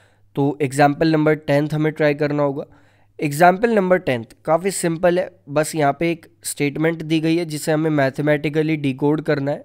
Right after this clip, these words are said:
वो है, "In a flower bed, there are twenty-three rose plants in first row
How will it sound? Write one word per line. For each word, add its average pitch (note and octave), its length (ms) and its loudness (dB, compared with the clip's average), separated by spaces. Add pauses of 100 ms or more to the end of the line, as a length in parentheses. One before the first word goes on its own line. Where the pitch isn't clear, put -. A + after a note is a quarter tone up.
वो C3+ 160 -6
है, D3 160 -6 (760)
"In E3+ 160 2
a A#3 100 6
flower D#3+ 460 6
bed, C#3+ 340 0 (640)
there F3 320 4
are A3 220 8
twenty-three F#3+ 800 -2
rose C#3+ 320 -2 (340)
plants E3 440 0 (760)
in F3 120 -2
first C#3+ 440 -2
row A2+ 100 -12